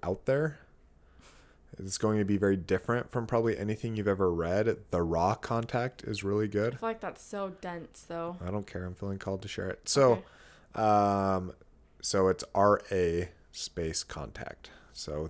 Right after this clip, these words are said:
Speaker 1: The Raw Contact. It's the law of one. So it talks a lot about, like, that unity and oneness. And there's things that I liked in there, and there's things that I didn't resonate with. So I, I think that's, like, what's important is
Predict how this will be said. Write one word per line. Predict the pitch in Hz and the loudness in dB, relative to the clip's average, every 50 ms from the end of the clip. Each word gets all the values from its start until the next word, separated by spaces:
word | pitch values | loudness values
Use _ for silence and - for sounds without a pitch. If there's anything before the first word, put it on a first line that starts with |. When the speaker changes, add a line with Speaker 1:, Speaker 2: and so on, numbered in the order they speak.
| - | -6
Speaker 1:
The | - 80 | -6 -4
Raw | 82 85 87 92 92 98 | -2 0 2 4 4 2
Contact. | 95 - - 87 80 71 - - - - - - - - - _ _ _ _ _ _ _ _ _ - _ | 0 -2 -6 -8 -8 -8 -10 -10 -12 -12 -12 -14 -18 -20 -20 _ _ _ _ _ _ _ _ _ -20 _
It's | - - | -14 -4
the | - 98 92 | 0 2 4
law | 92 98 101 107 110 - | 6 8 8 8 8 8
of | 95 101 92 87 | 4 0 -2 -2
one. | 87 82 78 73 73 73 73 - - _ _ _ _ _ _ _ _ _ _ _ _ _ | -4 -6 -4 -6 -6 -8 -10 -12 -16 _ _ _ _ _ _ _ _ _ _ _ _ _
So | - - 98 95 | -4 0 2 4
it | 95 92 | 4 4
talks | - 104 104 98 - | 4 2 2 2 2
a | - | 2
lot | 98 92 87 | 4 4 4
about, | 87 87 87 80 71 | 2 0 0 0 0
like, | 87 85 - | -2 -4 -4
that | - 85 - - | -4 -6 -4 -4
unity | 73 80 80 80 80 82 | -6 -8 -8 -6 -6 -6
and | 80 78 76 | -6 -6 -8
oneness. | 76 76 76 76 80 80 - - - - 127 - - - - - | -10 -10 -10 -10 -10 -6 -6 -6 -6 -8 -10 -16 -20 -20 -16 -14
And | 82 80 80 82 85 85 - - - _ - - - - - - - - - _ _ _ _ _ _ _ _ _ _ _ | -12 -10 -10 -10 -10 -12 -16 -20 -20 _ -20 -20 -20 -20 -20 -20 -20 -20 -20 _ _ _ _ _ _ _ _ _ _ _
there's | - 110 113 110 | 6 6 6 6
things | - - 120 120 113 | 6 4 2 4 4
that | 120 117 117 | 6 8 8
I | |
liked | 117 107 107 127 143 - - - - - - | 8 8 6 4 2 -2 -8 -16 -16 -14 -10
in | - 139 156 | -10 -8 -6
there, | 190 220 247 | -6 -8 -8
and | - 240 151 | -6 -4 -2
there's | 104 98 - | -2 -2 -2
things | - 113 113 117 120 | -4 -4 -4 0 2
that | 127 123 | 2 2
I | |
didn't | 131 147 156 - | 2 2 0 0
resonate | - 92 85 82 80 76 62 - | -2 -4 -4 -4 -6 -8 -10 -10
with. | - - 57 - - - | -12 -12 -12 -12 -14 -16
So | - - - - 107 104 101 101 98 98 98 104 - | -12 -8 -6 -2 0 0 2 0 0 -2 -4 -8 -6
I, | - 110 117 - - | 0 2 2 4 4
I | 117 | 2
think | 117 139 139 | 2 2 2
that's, | 135 135 131 - - | 2 2 0 2 2
like, | 147 131 123 - - | 2 2 2 4 4
what's | 123 117 - 127 | 4 4 4 2
important | 120 104 - - 117 120 104 101 101 | 0 0 2 2 2 2 0 -2 -2
is | 101 98 95 | -2 -2 -2